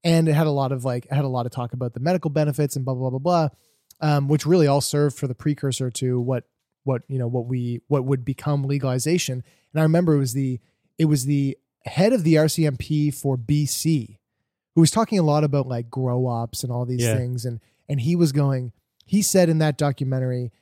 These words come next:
Speaker 1: "I think that cannabis will be legal in Canada within ten years." Now, that was probably, like, two thousand four, two thousand five, two thousand six that that documentary came out.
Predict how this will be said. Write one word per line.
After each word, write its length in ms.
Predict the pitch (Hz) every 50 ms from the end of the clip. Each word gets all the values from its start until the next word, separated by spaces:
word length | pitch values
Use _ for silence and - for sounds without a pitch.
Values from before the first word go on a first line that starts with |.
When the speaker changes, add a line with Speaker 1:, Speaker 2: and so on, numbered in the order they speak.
| _ _ _ _ _ _ _ _ _ _ _
Speaker 1:
"I 200 | - 160 170 170
think 320 | 156 - - 175 165 - -
that 240 | 156 139 135 - -
cannabis 460 | - - 160 160 160 151 156 - -
will 80 | 143
be 100 | 131 135
legal 420 | 127 127 131 143 143 147 139 143 143
in 120 | 139 135
Canada 360 | - - 127 127 127 127 127
within 320 | 120 120 117 - 123 120 120
ten 220 | - 120 120 120
years." 320 | 120 120 107 104 107 104 -
Now, 80 | 139 143
that 140 | 156 175
was 100 | 185 170
probably, 240 | - - 160 147 147 139
like, 120 | 127 117
two 160 | - - 151
thousand 380 | - 147 139 139 135 120 127 120 -
four, 220 | - 143 139 139
two 140 | 127 - 131
thousand 260 | 139 131 117 123 120
five, 200 | - 139 131 127
two 80 | - 131
thousand 220 | 131 123 113 120
six 320 | 113 - - 143 131 - -
that 120 | 131 117
that 160 | - 120 123
documentary 460 | - 135 123 110 131 127 127 139 147 143
came 200 | - 165 156 160
out. 200 | 170 196 214